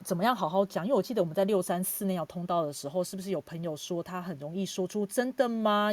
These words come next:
有吗？是吗？这样可以吗？”就是用这种质疑的方式去评论，去包装他的评论，叫做不可以，这样行不通。那十八五八可能不会用问题的方式去包装这个行不通，他可能是忍不住一针见血的告诉你说：“你这里行不通。”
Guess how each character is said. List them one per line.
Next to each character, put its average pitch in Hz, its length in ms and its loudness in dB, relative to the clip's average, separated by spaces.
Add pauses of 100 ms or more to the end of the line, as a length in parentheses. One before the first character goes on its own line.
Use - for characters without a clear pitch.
(120)
有 165 340 2
吗？ 185 800 0 (540)
是 254 400 -2
吗？ 196 360 4
这 196 120 4
样 233 100 0
可 196 240 0
以 190 160 0
吗？” 160 320 -4
就 233 100 -4
是 247 160 2 (500)
用 262 260 6
这 311 100 -2
种 190 220 4
质 180 260 -4
疑 202 160 2
的 190 320 10
方 208 400 0
式 208 220 -4
去 233 140 -4
评 175 420 -4
论， 214 160 0
去 254 120 -2
包 220 200 8
装 214 160 2
他 214 100 2
的 190 60 4
评 156 240 -4
论， 180 100 2
叫 180 80 2
做 170 80 0
不 170 100 -4
可 143 220 -8
以， 135 100 -4
这 - 80 0
样 170 80 0
行 156 160 -8
不 151 80 -8
通。 139 240 -8 (500)
那 330 80 0
十 247 140 -4
八 294 100 10
五 262 60 8
八 220 140 6
可 208 100 -6
能 160 140 -2
不 180 100 -4
会 202 80 4
用 226 240 0
问 240 240 6
题 - 140 -10
的 156 80 -6
方 185 160 -2
式 190 100 -8
去 185 100 -4
包 180 200 2
装 180 140 0
这 175 60 -4
个 175 80 -2
行 156 160 -6
不 151 80 -10
通， 185 80 0
他 214 60 4
可 196 100 -4
能 151 60 -4
是 214 160 -4
忍 160 160 0
不 165 100 -6
住 202 180 0
一 214 100 -2
针 185 260 0
见 190 160 -2
血 151 100 -8
的 131 60 -6
告 170 160 0
诉 180 120 -6
你 151 120 -6
说 185 160 -2
：“你 156 80 -4
这 202 200 0
里 143 120 -4
行 127 240 -8
不 160 100 -8
通。” 127 240 -10